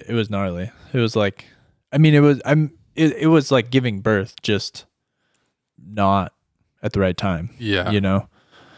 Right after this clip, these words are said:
Speaker 1: So it was, it was just like
Speaker 2: And kinda, like, without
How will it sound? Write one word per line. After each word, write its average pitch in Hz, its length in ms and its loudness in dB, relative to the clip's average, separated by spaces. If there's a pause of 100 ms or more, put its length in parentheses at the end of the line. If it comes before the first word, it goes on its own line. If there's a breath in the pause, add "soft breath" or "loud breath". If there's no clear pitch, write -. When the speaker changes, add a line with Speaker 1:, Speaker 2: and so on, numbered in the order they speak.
(140 soft breath)
Speaker 1:
So 101 260 0
it 101 60 2
was, 101 140 -4
it 107 120 -8
was 101 140 -6
just - 240 -8
like 92 260 -6
Speaker 2:
And 110 180 -4
kinda, 101 300 -2
like, 90 240 -4 (140)
without 101 460 -2